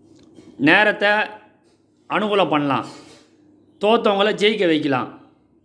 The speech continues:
பஞ்சப்பட்சியில அதை பயன்படுத்துகிற பொறுத்து, ஃபஸ்ட்டு அந்த பஞ்சப்பட்சி ஆக்டிவேட் ஆகணும்ல, அந்த பட்சி கட்டுல இருக்கா, முடக்கத்துல இருக்கான்றது ஃபஸ்ட்டு பார்க்கணும்.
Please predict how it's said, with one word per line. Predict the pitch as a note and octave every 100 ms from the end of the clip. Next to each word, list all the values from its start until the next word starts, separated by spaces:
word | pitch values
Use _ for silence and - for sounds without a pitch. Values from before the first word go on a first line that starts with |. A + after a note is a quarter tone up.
| _ -
பஞ்சப்பட்சியில | D3 F3 E3+ E3+ C3 D#3+ G3 A3+ - - _ _ _ _
அதை | C#3 D3
பயன்படுத்துகிற | D3 E3+ G3+ F3+ E3+ D#3+ D3
பொறுத்து, | D3+ D#3 D3+ F#2+ - - _ -
ஃபஸ்ட்டு | E3+ - A3+
அந்த | F#3+ D#3+
பஞ்சப்பட்சி | F#3 G#3+ A#3 G#3 F#3 F#3 G#3 A#3+ - - - _ _ _ _
ஆக்டிவேட் | - F#3+ F#3 D#3 D3
ஆகணும்ல, | C#3+ C3 C3 A#2 - - _ _ - _ _ _ _ -
அந்த | B2 C#3+
பட்சி | - F3 F3+ -
கட்டுல | A#3+ - - - C4 A#3+ G3+
இருக்கா, | E3+ F#3 G#3 G#3+ - - - _ _ _ _ -
முடக்கத்துல | E3 G#3+ G#3+ F#3+ F#3
இருக்கான்றது | E3 D#3 F3 E3+ D#3+ G3
ஃபஸ்ட்டு | F3+ D#3+ G3+
பார்க்கணும். | - F3 F3 C3+ G2 -